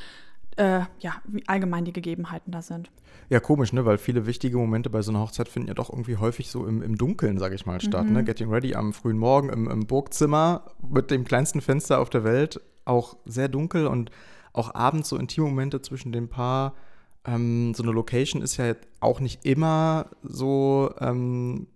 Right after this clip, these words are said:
Speaker 2: perfekt ausgeleuchtet, zumindest aus Sicht, äh, von uns. Vielleicht ist es schon sehr schön für die laue Sommernacht mit, äh, drei Lichterketten, was ja schon sehr schön aussieht.
Speaker 1: Oh ja, das stimmt.
Speaker 2: Ähm, aber viel Licht kommt manchmal dann gar nicht mehr an, ne?
Speaker 1: Ja, ja, total.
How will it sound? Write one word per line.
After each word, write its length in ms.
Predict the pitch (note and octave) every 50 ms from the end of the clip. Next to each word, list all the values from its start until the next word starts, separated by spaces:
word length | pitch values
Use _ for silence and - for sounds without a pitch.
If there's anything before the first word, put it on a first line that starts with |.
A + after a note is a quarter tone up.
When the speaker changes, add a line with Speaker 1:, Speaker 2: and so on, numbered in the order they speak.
| - -
Speaker 2:
perfekt 420 | - - A#2 - - B2+ - - -
ausgeleuchtet, 720 | B2 A#2 A#2 - - G#2 G2+ F#2+ G2 F#2+ - G#2 F#2+ -
zumindest 480 | - - G2+ G2+ G#2+ G#2+ - - - -
aus 200 | G2+ F#2+ - -
Sicht, 260 | A2 G#2 - - -
äh, 320 | G#2 G2 G2 G2 G2 G2+ G2 G#2+ -
von 220 | - - - G2+
uns. 440 | - - A#2+ A2+ G#2+ - - - - - - - _ _ _
Vielleicht 420 | _ - B2+ G#2+ G#2+ - - - - _ _ _ -
ist 100 | - A2+
es 140 | B2+ A2+ -
schon 340 | - - A#2+ A2 A2 A2+ A2
sehr 180 | G#2+ A2 A2 A2
schön 220 | - - D3+ F3+
für 120 | F3+ - D3+
die 60 | C3+
laue 240 | C3 B2 B2+ B2 A#2+
Sommernacht 500 | A#2 C3 C3+ C#3 C#3 C3+ C3+ C#3 - -
mit, 200 | B2+ A#2+ - -
äh, 240 | - A#2+ A#2 A2+ A2+
drei 180 | - - A2+ A2+
Lichterketten, 540 | A2 B2+ - - E3+ D#3+ - F3+ F3 - G3
was 160 | D3+ B2+ A#2+
ja 60 | - A#2+
schon 200 | - - A#2 A2+
sehr 140 | A2 A2
schön 180 | A2 - C#3+ C3+
aussieht. 280 | C#3+ D3 - - D#3 D3+
Speaker 1:
Oh 20 |
ja, 120 | E3+ E3+ E3
das 160 | - E3+ -
stimmt. 220 | - - F#3+ G3 - - - -
Speaker 2:
Ähm, 360 | A#2+ A#2 A#2 A#2 A#2 A2+ A2+ -
aber 500 | A2+ A2+ A2 A2 A2 A2 A2 A2 G#2+ -
viel 200 | - - C#3+ C#3
Licht 180 | C3+ C3+ -
kommt 160 | - D3 C3+
manchmal 260 | B2+ B2 B2 - C3 A#2+
dann 100 | A#2+ A#2+
gar 100 | A#2 A#2
nicht 140 | A2+ -
mehr 140 | - A#2 -
an, 160 | - B2 G#2+
ne? 160 | F2 F2+ G2+ B2+ - -
Speaker 1:
Ja, 280 | G#3+ G3+ G3 F#3+ F#3+ - - - -
ja, 160 | G3 F#3 F#3+ - _
total. 460 | - G3 F#3 - - F#3 F3 E3+ F3